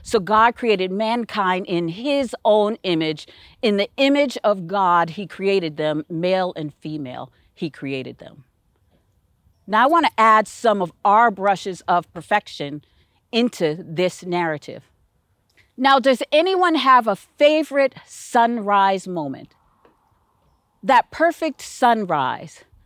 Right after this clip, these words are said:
that took your breath away. It was so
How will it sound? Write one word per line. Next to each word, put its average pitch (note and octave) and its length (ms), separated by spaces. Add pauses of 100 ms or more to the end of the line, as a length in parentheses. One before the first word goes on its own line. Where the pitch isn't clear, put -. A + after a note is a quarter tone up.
(220)
that A#3+ 300
took - 580
your C4 260
breath G3 460
away. D3+ 440 (840)
It C4 100
was C4 220
so D4+ 880